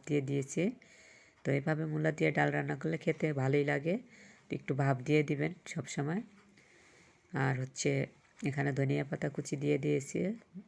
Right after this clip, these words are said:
ডালটা কিন্তু অনেক জাল হয়েছে, এর জন্য দিয়ে দিয়েছি সব কিছু।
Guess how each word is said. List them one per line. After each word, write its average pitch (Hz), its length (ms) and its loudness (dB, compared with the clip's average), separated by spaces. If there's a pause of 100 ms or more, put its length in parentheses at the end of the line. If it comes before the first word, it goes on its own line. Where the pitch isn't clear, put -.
(760)
ডালটা 156 380 6
কিন্তু 160 260 -4
অনেক 151 240 0
জাল 147 260 4
হয়েছে, 135 300 -4 (160)
এর 147 140 -4
জন্য 139 280 -4
দিয়ে 139 220 -2
দিয়েছি 143 440 -4
সব 139 220 -4
কিছু। - 300 -6